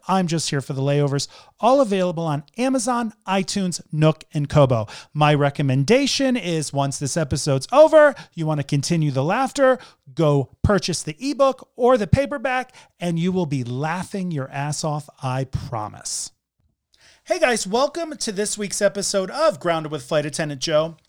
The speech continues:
Before I get started, I want to thank you all for your positive feedback, your reviews regarding last week's episode, Joe and Ryan Talk Politics.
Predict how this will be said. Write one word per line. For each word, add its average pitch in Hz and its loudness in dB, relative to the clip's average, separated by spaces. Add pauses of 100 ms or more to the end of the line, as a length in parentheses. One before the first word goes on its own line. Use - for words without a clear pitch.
(100)
Before 381 -2
I 339 4
get 208 -4
started, 208 2
I 202 -2
want 196 -4
to 180 -8
thank 302 -8
you 202 -8
all 151 0 (240)
for 196 -6
your 180 -4 (180)
positive 269 -4
feedback, 190 -6 (100)
your 170 -6
reviews 202 -6
regarding 170 -4
last 170 -6
week's 196 -6
episode, 160 -6 (280)
Joe 190 4
and 165 -6
Ryan 139 0
Talk 127 -2
Politics. 131 -2